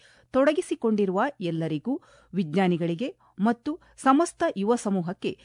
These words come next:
ಬಾಹ್ಯಾಕಾಶ ದಿನದ ಶುಭಾಶಯ ತಿಳಿಸಿದ್ದಾರೆ. ಸಾಮಾಜಿಕ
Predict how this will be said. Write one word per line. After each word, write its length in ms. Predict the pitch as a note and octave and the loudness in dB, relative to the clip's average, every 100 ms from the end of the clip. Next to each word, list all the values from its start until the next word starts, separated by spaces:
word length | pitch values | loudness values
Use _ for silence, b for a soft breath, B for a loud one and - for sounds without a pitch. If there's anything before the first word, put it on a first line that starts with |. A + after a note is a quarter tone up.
| b _ | b _
ಬಾಹ್ಯಾಕಾಶ 580 | A#3 C#4 F#4 - A3+ G3+ | -2 -2 -6 -6 -6 -4
ದಿನದ 260 | E3 E3+ D#3 - | -4 -2 -2 -4
ಶುಭಾಶಯ 540 | - G3+ A3+ C4+ F3+ D#3+ | -8 -6 -4 -4 -4 -4
ತಿಳಿಸಿದ್ದಾರೆ. 720 | C#3 D#3+ D#3 D#3+ D3 E3 E3 - b b b b - | -4 -6 -6 -6 -2 0 0 -6 b b b b -6
ಸಾಮಾಜಿಕ 600 | - D4 E4 E4 D#4 | 4 4 4 2 0